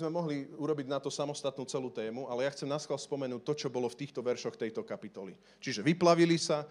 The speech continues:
farizei skúšali o slovíčka, chceli sa hádať a on ich opustil a povedal a odišiel preč.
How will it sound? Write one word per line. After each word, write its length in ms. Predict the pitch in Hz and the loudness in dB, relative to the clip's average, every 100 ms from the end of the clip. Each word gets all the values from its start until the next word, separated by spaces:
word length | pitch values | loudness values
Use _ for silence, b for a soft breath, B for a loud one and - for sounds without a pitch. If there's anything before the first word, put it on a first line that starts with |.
| B - | B 4
farizei 480 | 151 151 147 135 123 | 6 6 4 2 0
skúšali 480 | - 147 - 123 | -4 -2 0 -2
o 120 | 123 156 | 0 -2
slovíčka, 520 | - 143 135 - 135 | 0 -2 -2 -6 -6
chceli 240 | - 135 127 | -2 -2 -2
sa 160 | 117 | -6
hádať 600 | 101 135 135 135 135 127 B B B | 2 4 4 4 0 -2 B B B
a 120 | 135 | 0
on 160 | 135 139 | 2 2
ich 80 | 123 | 2
opustil 560 | 139 160 - - 151 | 2 2 -4 -2 -2
a 80 | 120 | 0
povedal 440 | - 123 127 123 110 | 0 2 4 4 4
a 80 | 107 | 2
odišiel 360 | 117 117 - 98 | 0 -4 -6 -6
preč. 360 | 123 139 139 | -2 -2 -2